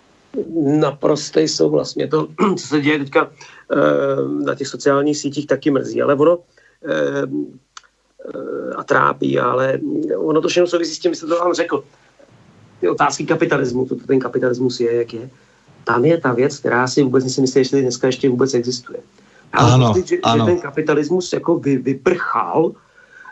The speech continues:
Speaker 1: ale pozor, nejenom jako, eh, eh, v Evropě, ale v mnoha zemích světa, v těch vyspělých. A, eh, pro mě je takový hezký příklad to, co dělá Evropská centrální banka, když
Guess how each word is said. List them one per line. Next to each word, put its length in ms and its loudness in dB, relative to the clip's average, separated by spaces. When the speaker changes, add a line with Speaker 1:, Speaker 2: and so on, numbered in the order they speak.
Speaker 1:
ale 280 0
pozor, 480 -2
nejenom 720 0
jako, 540 -4
eh, 80 -8
eh, 480 -6
v 60 -4
Evropě, 600 2
ale 320 0
v 140 -6
mnoha 400 2
zemích 380 -4
světa, 520 -6
v 20 -20
těch 160 -2
vyspělých. 680 -2
A, 380 2
eh, 100 -4
pro 260 0
mě 100 4
je 80 0
takový 240 0
hezký 340 -2
příklad 480 -2
to, 80 0
co 120 -4
dělá 360 2
Evropská 420 -2
centrální 540 -4
banka, 520 -4
když 300 2